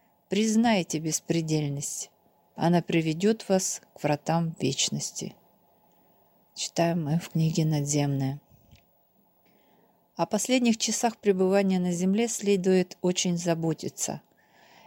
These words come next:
Часто последнее устремление может предопределить следующую жизнь, также и слои, в которых дух будет пребывать. Конечно, недопустимо звать в сф-,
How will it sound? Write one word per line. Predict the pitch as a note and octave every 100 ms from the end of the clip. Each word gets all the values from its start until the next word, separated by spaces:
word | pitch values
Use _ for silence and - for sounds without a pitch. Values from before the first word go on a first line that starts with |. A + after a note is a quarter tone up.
| _
Часто | - A3 A3+ -
последнее | F#3+ F#3 - G#3+ A#3+ A3 G3+
устремление | G3 - G3 G3 G#3 B3+ A#3+ G3+
может | F#3 G3 G#3 G3
предопределить | - F3+ F3+ F#3 F3+ E3+ E3+ F3+ G#3+
следующую | - - F3+ F3+ F3+ F3 - F3+ F3
жизнь, | E3+ F3+ F3+ D#3 D#3+ - _ _ _ _ _ _ _ -
также | G3 G3 G3
и | -
слои, | G3 - G3 G3+ G3
в | -
которых | E3+ - F3 D#3+ D#3+
дух | F#3+ - -
будет | E3 E3 E3
пребывать. | - D#3+ E3+ D3+ C3+ - - _ _ _ _ _ _ _ _ _ _ -
Конечно, | A3 B3+ A3+ - E3 -
недопустимо | F3 E3+ E3+ F3+ F#3+ - - C4 G#3+
звать | F3+ F3 F3 E3+
в | -
сф-, | - - -